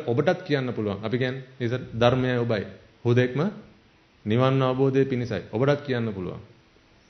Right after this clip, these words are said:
සමන්ත වීරරත්න. මොකද්ද? හුදෙක්ම නිවන් අවබෝධය පිණිසයි. රුක්මලී ජයවීර. මොකද්ද? හුදෙක්ම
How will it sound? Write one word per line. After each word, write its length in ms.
සමන්ත 360
වීරරත්න. 540
මොකද්ද? 300
හුදෙක්ම 360
නිවන් 340
අවබෝධය 380
පිණිසයි. 380
රුක්මලී 440
ජයවීර. 440
මොකද්ද? 300
හුදෙක්ම 380